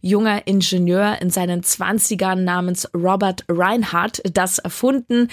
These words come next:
und er behauptet, dass er neunzig Prozent seines Essens sozusagen aus Soylent-Nahrung nimmt und total fit und gesund ist. Soylent hatte ich jetzt nicht da, ist auch vor allem in den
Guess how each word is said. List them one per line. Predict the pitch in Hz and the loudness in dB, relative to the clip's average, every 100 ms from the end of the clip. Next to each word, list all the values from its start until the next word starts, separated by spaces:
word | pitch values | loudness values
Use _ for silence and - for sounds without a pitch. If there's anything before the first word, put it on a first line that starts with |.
| - - - | -6 -14 -4
und | 208 202 - - | 2 2 0 0
er | 185 | 0
behauptet, | 180 180 196 214 196 180 | 0 2 0 0 -4 0
dass | 175 - | -2 -2
er | 160 156 - | -4 -4 -6
neunzig | 175 175 170 226 277 247 - | -4 0 2 0 -2 -4 -4
Prozent | 254 233 208 196 202 - | -4 0 0 0 0 -4
seines | 165 165 170 175 170 - | -4 0 2 0 -2 -2
Essens | 180 180 196 185 - - - | -2 -2 0 0 0 -4 -8
sozusagen | 170 175 175 175 185 | -4 -2 -2 -2 -2
aus | - 170 - - - - | -2 -2 -2 -6 -16 -4
Soylent-Nahrung | - - 208 285 165 - - 170 151 160 170 165 156 - - | -2 2 2 4 0 -4 -8 -4 -4 -4 -2 -2 -2 -10 -2
nimmt | 202 196 226 427 - - - | 4 4 2 -2 -10 -20 -4
und | 208 214 - | 0 0 0
total | 185 214 196 220 240 | -4 -2 0 0 -2
fit | - 240 214 - | 0 0 0 0
und | 180 180 180 - | 0 0 -2 -6
gesund | - 196 180 160 156 - | 0 2 2 2 0 -4
ist. | - - - - - - - | -4 -4 -6 -12 -14 -14 -8
Soylent | - 208 196 262 277 - | -2 2 2 2 0 -2
hatte | - 208 220 233 | -2 0 0 -2
ich | 214 | -2
jetzt | 190 185 - | -4 -4 -2
nicht | 185 - | -2 0
da, | 160 190 226 | 0 2 2
ist | - - | 0 -6
auch | 180 | -8
vor | - - | -8 -6
allem | - 185 | -2 -4
in | - 175 | -2 -4
den | 170 | -4